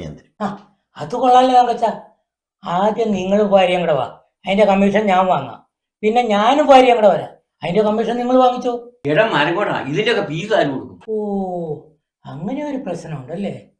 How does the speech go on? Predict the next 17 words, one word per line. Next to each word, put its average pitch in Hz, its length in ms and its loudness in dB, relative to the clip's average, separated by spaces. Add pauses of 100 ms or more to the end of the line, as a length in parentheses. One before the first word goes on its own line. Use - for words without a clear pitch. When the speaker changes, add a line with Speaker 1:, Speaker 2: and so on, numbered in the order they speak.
(120)
Speaker 1:
നിങ്ങൾ 226 200 6 (120)
വിചാരിച്ചാൽ 170 460 6
നടക്കും. 110 300 -6 (720)
ഈ 196 40 6 (180)
നാട്ടിലെ 175 320 4 (100)
സർവ്വ 190 360 4 (120)
കുത്തിത്തിരിപ്പിന്റെ 185 680 -2 (120)
പിന്നിൽ 156 220 -6 (100)
നിങ്ങളാണെന്നാ 151 460 0 (120)
ഞാൻ 139 180 -4
അന്വേഷിച്ച് 139 420 -10
പറഞ്ഞത്. 107 320 -14 (240)
Speaker 3:
ഇതൊരു 185 260 0
അംഗീകാരമായി 190 600 4
ഞങ്ങൾ 160 180 0 (120)
കാണുന്നു. 147 300 -2 (520)
ഞങ്ങൾ 170 240 0